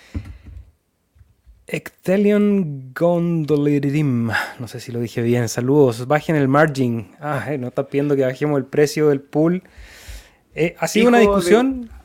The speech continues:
Speaker 1: Ha-, hablemos de eso, ¿vale? Sí, sí, también es bueno transparentar y, y explicar también cuáles son las consecuencias de eso. Rodri.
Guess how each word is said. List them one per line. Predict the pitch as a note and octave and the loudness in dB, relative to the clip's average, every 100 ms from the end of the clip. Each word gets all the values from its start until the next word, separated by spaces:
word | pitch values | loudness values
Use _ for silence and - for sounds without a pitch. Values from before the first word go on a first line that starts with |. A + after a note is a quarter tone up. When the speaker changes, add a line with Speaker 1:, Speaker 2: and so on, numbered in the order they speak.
| - - | -20 -4
Speaker 1:
Ha-, | E3+ | -2
hablemos | E3+ F#3+ A3 C4+ B3+ | 2 2 2 2 4
de | F3+ | 2
eso, | C3 | 2
¿vale? | C3+ C#3+ | -2 -2
Sí, | D3+ C#3+ | -2 -4
sí, | - D3+ D3 | -2 -4 -2
también | C#3 D#3 | -4 -2
es | D3+ | -2
bueno | D#3+ D#3 D3+ | -2 0 -2
transparentar | D3 C#3+ D3+ C#3 C3+ D3 | -4 -6 -4 -4 0 -2
y, | D3 C#3 C3+ | -2 -6 -8
y | C#3 B2+ B2+ B2 | -8 -6 -6 -6
explicar | B2 - C3+ B2 C3+ | -8 -10 -8 -6 -4
también | - C3 C3+ | -2 -2 -2
cuáles | C#3+ C3+ | -2 -2
son | - C3 | -4 -8
las | B2 | -10
consecuencias | - A#2+ B2+ A#2+ A2+ | -12 -12 -10 -10 -12
de | A2 | -16
eso. | - _ | -20 _
Rodri. | B2 A2 | -8 -8